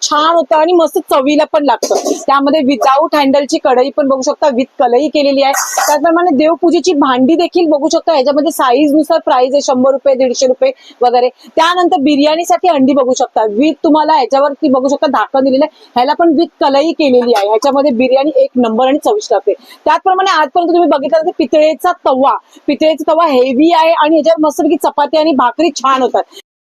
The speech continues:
त्याचप्रमाणे बघू शकता इथे तांब्याचे जार आहे, तुम्ही बाहेर जाताय कुठे आणि ह्यातलं पाणी रात्री तुम्ही भरून ठेवा, सकाळी अंशपोटी हे पाणी पिया, ह्याचं तर पाणी आपल्या शरीरासाठी खूपच चांगलं असतं. ह्या अशा प्रकारच्या भांड्यांचं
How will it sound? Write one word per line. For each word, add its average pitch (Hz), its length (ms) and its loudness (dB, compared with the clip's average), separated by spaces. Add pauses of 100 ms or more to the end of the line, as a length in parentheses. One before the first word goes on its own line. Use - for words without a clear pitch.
(760)
त्याचप्रमाणे 302 420 0
बघू 302 120 0
शकता 320 220 -2
इथे 302 180 -2
तांब्याचे 254 480 0
जार 247 340 0
आहे, 226 100 0
तुम्ही 262 200 -2
बाहेर 226 280 0
जाताय 254 280 0
कुठे 240 180 -2
आणि 294 140 2
ह्यातलं 285 300 0
पाणी 302 220 0
रात्री 269 380 0
तुम्ही 302 160 2
भरून 262 260 0
ठेवा, 294 160 0
सकाळी 302 600 -2 (300)
अंशपोटी 302 600 0
हे 330 100 2
पाणी 285 380 0
पिया, 285 220 2
ह्याचं 254 280 0
तर 294 40 0
पाणी 254 360 0
आपल्या 285 260 -2
शरीरासाठी 262 600 0 (100)
खूपच 320 340 -2 (100)
चांगलं 240 280 0
असतं. 214 160 -2 (320)
ह्या 269 160 0
अशा 277 240 -2
प्रकारच्या 330 480 -2
भांड्यांचं 269 480 0